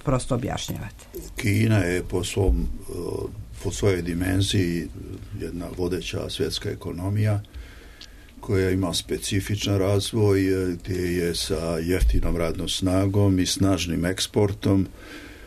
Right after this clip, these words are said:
Speaker 2: uspjela da razvije svoju industriju, svoju privredu u cjelini, da primjeni savremene tehnologije i da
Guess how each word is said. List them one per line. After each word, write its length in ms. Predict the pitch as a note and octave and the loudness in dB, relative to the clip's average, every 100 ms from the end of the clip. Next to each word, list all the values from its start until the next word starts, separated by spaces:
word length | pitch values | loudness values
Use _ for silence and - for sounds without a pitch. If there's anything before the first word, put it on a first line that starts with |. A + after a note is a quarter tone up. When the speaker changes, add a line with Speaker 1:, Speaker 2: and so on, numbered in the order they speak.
| - - | -18 2
Speaker 2:
uspjela 600 | G#2+ - A#2+ G2 E2+ D#2 | 4 4 2 2 2 2
da 140 | E2 | 2
razvije 440 | E2+ E2 F#2+ D#2+ D#2 | 0 0 0 -2 -2
svoju 480 | - D#2+ D#2 D#2 | -2 -2 -2 -4
industriju, 580 | E2 F2 G2+ - G2+ F2 | -6 -2 -2 0 2 2
svoju 240 | - D#2 D2 | 0 -4 -2
privredu 400 | G2 E2 D#2 D2+ | 0 0 0 -4
u 60 | |
cjelini, 680 | - F2 E2 F#2+ G2+ G#2+ F#2+ | -2 -2 0 2 4 4 2
da 440 | F2 E2+ E2+ E2 - | 0 -2 -2 -4 -2
primjeni 480 | G#2 F#2+ F2 F2 F#2 | 2 2 2 -2 -4
savremene 580 | - F#2 F#2+ F#2 F#2 F2 | 0 0 2 0 -2 -4
tehnologije 720 | F2+ - F2+ F2+ F#2 G2+ G2 | -8 -6 -4 -4 -2 0 2
i 20 | |
da 240 | G2 G2 | 0 -2